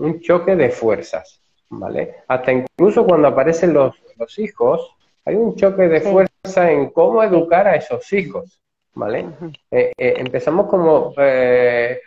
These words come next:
Speaker 1: un tira y afloja con esas creencias, con toda esa información que ha entrado en nosotros.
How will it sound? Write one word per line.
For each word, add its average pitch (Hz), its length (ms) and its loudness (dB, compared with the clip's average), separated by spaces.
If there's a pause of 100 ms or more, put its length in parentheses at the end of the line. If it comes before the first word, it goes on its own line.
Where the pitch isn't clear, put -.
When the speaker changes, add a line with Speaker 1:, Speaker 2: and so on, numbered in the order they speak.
(120)
Speaker 1:
un 196 240 -8
tira 208 280 0
y 170 120 2
afloja 190 800 -2 (120)
con 120 200 -4
esas 190 360 -6
creencias, 151 600 -2
con 120 180 -8
toda 190 220 -4
esa 180 240 -6
información 139 800 -8
que 185 60 -6
ha 143 80 -2
entrado 127 400 -4
en 110 60 -10
nosotros. - 460 -12